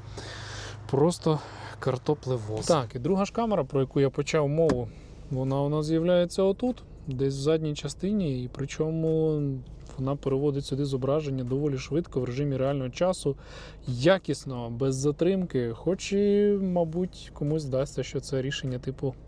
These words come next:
а-ля AliExpress. Але працює прям топчик, ну, по-мерседесівськи, по суті, що тут говорити. А так, звичайне дзеркало з автозатемненням.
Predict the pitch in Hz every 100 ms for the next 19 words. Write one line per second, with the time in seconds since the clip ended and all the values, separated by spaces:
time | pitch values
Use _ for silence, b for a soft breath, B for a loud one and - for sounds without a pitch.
0 | - 131 127 127 131 131 131 - 127 -
1 | - B B - 131 139 151 143 202 170
2 | 139 135 - 147 123 - - - - 156
3 | 131 - 131 131 - 117 107 - - -
4 | - - - - 151 139 - - - 147
5 | 143 131 139 143 135 151 B B B -
6 | 160 175 123 156 147 117 131 139 123 113
7 | 117 - 110 110 - 107 107 110